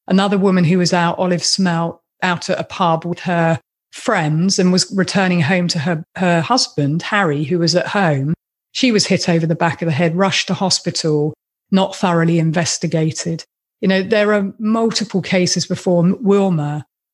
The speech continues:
where they, the police investigation seemed to be completely lacking. And I have no explanation for that other than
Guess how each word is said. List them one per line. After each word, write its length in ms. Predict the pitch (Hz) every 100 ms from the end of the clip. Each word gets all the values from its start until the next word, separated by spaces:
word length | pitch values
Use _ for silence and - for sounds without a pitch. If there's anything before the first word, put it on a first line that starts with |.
| _ -
where 380 | 196 190 196 190
they, 480 | 190 202 202 - -
the 80 | 202
police 340 | 254 254 247
investigation 760 | 208 202 - 185 202 208 185
seemed 280 | 165 196 190
to 80 | 196
be 100 | 190
completely 680 | - 202 - 220 196 190 180
lacking. 580 | 214 202 - 147 151 175
And 120 | 202
I 100 | 233
have 180 | 185 240
no 240 | 240 233
explanation 760 | 226 - - 226 254 247 220 175
for 140 | -
that 300 | 156 147 147 -
other 160 | 202 190
than 380 | 196 185 185